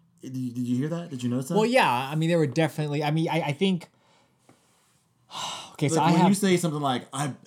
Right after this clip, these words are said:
Speaker 1: he, whatever he believes is true," he didn't say that, that, the person didn't say,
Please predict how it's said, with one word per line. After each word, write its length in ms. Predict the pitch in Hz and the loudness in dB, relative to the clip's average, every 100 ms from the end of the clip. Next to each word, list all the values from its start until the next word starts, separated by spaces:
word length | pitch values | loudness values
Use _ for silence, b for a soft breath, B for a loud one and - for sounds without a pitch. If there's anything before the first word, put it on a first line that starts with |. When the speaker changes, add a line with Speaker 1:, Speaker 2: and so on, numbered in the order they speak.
| 131 - | -14 0
Speaker 1:
he, 240 | 180 202 | 2 2
whatever 460 | 135 139 175 175 156 | 2 0 0 0 -2
he 300 | 127 202 208 | -2 -2 2
believes 520 | 185 165 165 160 139 | 2 4 4 2 0
is 180 | 135 - | -4 -6
true," 400 | - 165 113 B B | -4 -2 -2 B B
he 100 | 139 | -4
didn't 160 | 175 165 | -2 -2
say 120 | 165 | -2
that, 320 | 123 123 - | -2 -4 -6
that, 180 | 127 113 131 120 117 123 107 | -10 -10 -12 -16 -12 -12 -6
the 60 | |
person 240 | 131 196 175 | -4 -2 -4
didn't 160 | 151 | -6
say, 280 | 151 131 | -4 -4